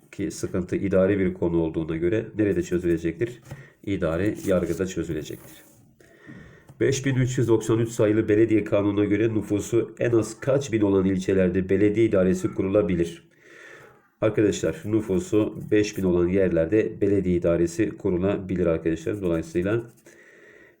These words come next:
ne diyor? Beş bin ve üzeri. Çünkü en az diyor ya değerli arkadaşlar. Beş bine kadar değil. Beş bin ve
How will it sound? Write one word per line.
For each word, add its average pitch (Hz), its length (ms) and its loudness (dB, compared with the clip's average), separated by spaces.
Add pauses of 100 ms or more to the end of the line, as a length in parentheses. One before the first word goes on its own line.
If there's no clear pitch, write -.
ne 95 200 -2
diyor? 101 320 0
Beş 104 320 2
bin 120 200 0
ve 117 200 2
üzeri. 90 440 0
Çünkü - 240 -6
en 98 160 -2
az 101 240 -2
diyor 175 140 4
ya 95 140 2
değerli 80 200 2
arkadaşlar. 82 600 -4
Beş 104 240 0
bine 98 200 0
kadar 92 320 0
değil. 80 240 -2
Beş 104 300 0
bin 107 220 -2
ve 117 240 0